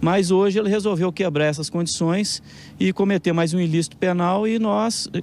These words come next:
graças a Deus, chegamos a tempo e ele está sendo levado para a Delegacia de Polícia Civil,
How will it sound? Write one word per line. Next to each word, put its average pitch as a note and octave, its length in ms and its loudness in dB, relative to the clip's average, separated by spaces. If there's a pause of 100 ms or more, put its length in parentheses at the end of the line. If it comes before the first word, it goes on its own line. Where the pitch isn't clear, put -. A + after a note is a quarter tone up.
(100)
graças F#3 380 0
a F3+ 100 2
Deus, F3+ 200 0
chegamos F#3 340 0
a F#3+ 100 2
tempo G3+ 380 -2
e - 20 0
ele G#3 120 -2
está F#3+ 480 0
sendo F3+ 240 -2
levado D#3 320 0
para D#3+ 100 -2
a - 20 0
Delegacia D#3 360 -2
de D3 60 -12
Polícia F3 240 -2
Civil, G3 360 2